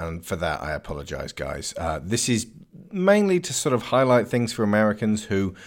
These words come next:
might not be getting all the facts. I do suggest you read up on it, or, uh, just watch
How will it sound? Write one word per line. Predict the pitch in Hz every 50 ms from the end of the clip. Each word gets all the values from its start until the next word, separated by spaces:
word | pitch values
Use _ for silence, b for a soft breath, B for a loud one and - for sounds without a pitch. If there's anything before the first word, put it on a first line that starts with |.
| B B B B B -
might | 92 98 107 110 -
not | 113 110 104 - 82
be | 104 98
getting | 85 104 98 95 92 92 90 92 92 90 - -
all | - 107 98 92 90 87
the | 80 -
facts. | - - 107 85 71 - - - - - - - - _ b b b b b - -
I | 110 107
do | 90 131 135 123
suggest | 127 - 107 113 113 - - -
you | 101 95
read | 95 95 95 87
up | 90 85 - -
on | 90 85 82
it, | 82 - - - -
or, | 98 95 92 90 90 90 -
uh, | 101 98 95
just | 92 139 143 - -
watch | 135 135 117 - -